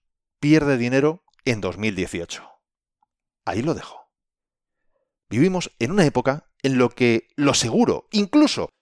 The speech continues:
lo ultraseguro, no es para nada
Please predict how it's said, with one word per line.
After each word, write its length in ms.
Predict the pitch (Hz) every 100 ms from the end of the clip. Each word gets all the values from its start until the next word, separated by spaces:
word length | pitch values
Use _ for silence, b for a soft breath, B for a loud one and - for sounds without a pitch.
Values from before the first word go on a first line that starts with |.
| -
lo 140 | 214
ultraseguro, 1200 | 240 214 - 214 - 190 160 254 294 104 80 _ _ _ _ _ _ _
no 320 | 110 120 131 147
es 200 | 170 - - _
para 300 | - 110 98
nada 400 | 139 131 -